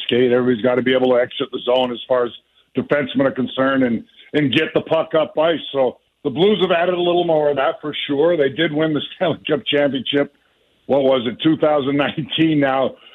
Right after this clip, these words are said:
uh, with, with a core that was bigger, maybe not as, as many great skaters on the back end, but obviously you had your captain Pietrangelo as well,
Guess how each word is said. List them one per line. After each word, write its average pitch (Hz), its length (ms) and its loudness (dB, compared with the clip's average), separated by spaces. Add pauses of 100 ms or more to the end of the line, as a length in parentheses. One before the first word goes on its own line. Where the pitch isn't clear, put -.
(240)
uh, 120 320 0
with, 127 260 2 (680)
with 123 260 2 (160)
a 131 300 0
core 143 360 2
that 135 160 2
was 113 240 -6
bigger, 139 540 0 (340)
maybe 135 320 0
not 131 260 0
as, 123 120 0
as 117 800 -4
many 127 560 2 (300)
great 160 340 0 (160)
skaters 160 400 0
on 139 100 -2
the 131 60 0
back 127 320 -2
end, 131 180 0
but 120 120 2
obviously 127 420 0
you 123 160 2
had 123 160 0
your 117 140 -4
captain 127 420 -4
Pietrangelo 123 800 0
as 101 100 -12
well, 123 380 2